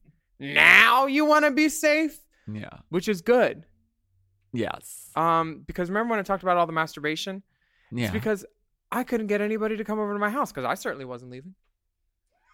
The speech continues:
Speaker 2: Yeah.
Speaker 1: And I already cut the
Speaker 2: It's probably
Speaker 1: hole in
Speaker 2: for
Speaker 1: the
Speaker 2: the
Speaker 1: sheet and
Speaker 2: best.
Speaker 1: hung it up over the door.
Speaker 2: Oh my God. It's probably for the best because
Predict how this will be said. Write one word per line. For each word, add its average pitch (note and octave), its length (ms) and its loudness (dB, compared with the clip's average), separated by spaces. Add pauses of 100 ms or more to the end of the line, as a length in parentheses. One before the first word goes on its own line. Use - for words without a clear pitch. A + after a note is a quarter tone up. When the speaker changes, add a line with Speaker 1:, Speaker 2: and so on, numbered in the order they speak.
(220)
Speaker 2:
Yeah. G#2 220 -4 (1080)
Speaker 1:
And F3 140 -2
I E3 160 2
already F3 220 2
cut F3+ 180 -8
the D#3 60 -6
Speaker 2:
It's C3+ 60 -8
probably B3+ 180 4
Speaker 1:
hole A3+ 60 0
in F#3+ 60 -4
Speaker 2:
for - 40 2
Speaker 1:
the F#3 60 2
Speaker 2:
the - 80 0
Speaker 1:
sheet - 220 0
and F3 80 -6
Speaker 2:
best. F3 40 -4
Speaker 1:
hung F#3+ 180 0
it G3 60 2
up G3+ 140 2
over G3+ 180 0
the G#3+ 120 -2
door. B3+ 380 4
Speaker 2:
Oh D2 120 -10
my A#1+ 100 -14
God. - 380 -18 (1080)
It's D3 260 -2
probably E3+ 320 2
for C3 140 -6
the G#2 80 -2
best - 880 -12 (100)
because C#3 800 -2